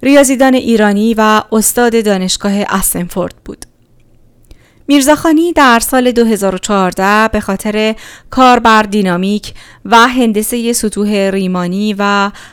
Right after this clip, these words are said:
فضاهای پیمانهٔ آنها برندهٔ مدال فیلدس شد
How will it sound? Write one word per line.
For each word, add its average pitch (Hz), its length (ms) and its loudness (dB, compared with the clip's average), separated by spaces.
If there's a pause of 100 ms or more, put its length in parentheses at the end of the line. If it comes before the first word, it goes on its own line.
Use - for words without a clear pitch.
(180)
فضاهای 214 640 2
پیمانهٔ 180 580 -2
آنها 196 520 -4 (440)
برندهٔ 220 720 2
مدال 196 420 0
فیلدس 190 520 -6
شد - 300 -8